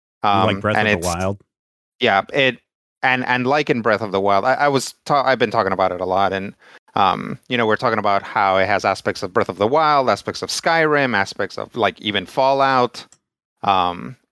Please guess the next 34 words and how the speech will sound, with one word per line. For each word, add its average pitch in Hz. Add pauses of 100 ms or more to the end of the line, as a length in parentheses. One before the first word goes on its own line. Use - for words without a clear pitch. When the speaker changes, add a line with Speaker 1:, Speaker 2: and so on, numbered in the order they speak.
(180)
Speaker 2:
and 98
just 131
in 113
how 113
the 104
game 101
feels, 104 (600)
and 139
one 185
big 170
aspect 127
of 101
it, 107
it 107
com-, 120
I 131
think 123
comes 120
from 110
Pokemon 110
Snap. - (120)
You 95
know, 98
there's, 101
like, 101
times 110
when 98
you're 98
walking 107
around 110 (260)
and 98
you 107
look 117
over 120